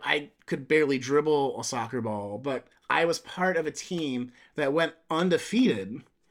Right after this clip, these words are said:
with Coach Herb. And then the second season, 'cause there's a, a fall and spring season for the, the, the kiddie, like, sixth grade soccer league or whatever with the Park District. Uh, I think we only lost two games.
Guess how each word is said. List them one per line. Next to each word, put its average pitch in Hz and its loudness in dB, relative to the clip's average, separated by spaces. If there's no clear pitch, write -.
with 139 -8
Coach 135 -2
Herb. 139 2
And 143 -2
then 143 -2
the 135 -2
second 170 -2
season, 139 0
'cause 127 -6
there's 123 -4
a, 123 -2
a 117 -4
fall 127 -2
and 107 -6
spring 120 -8
season 110 -6
for 113 -6
the, 107 -8
the, 98 -8
the 101 -10
kiddie, 123 -4
like, 101 -14
sixth - -6
grade 110 -4
soccer 107 -10
league 107 -6
or 107 -4
whatever 107 -4
with 95 -8
the 98 -10
Park 107 -10
District. 101 -10
Uh, 123 -2
I 131 -10
think 214 -2
we 208 6
only 185 4
lost 156 2
two 190 0
games. 226 2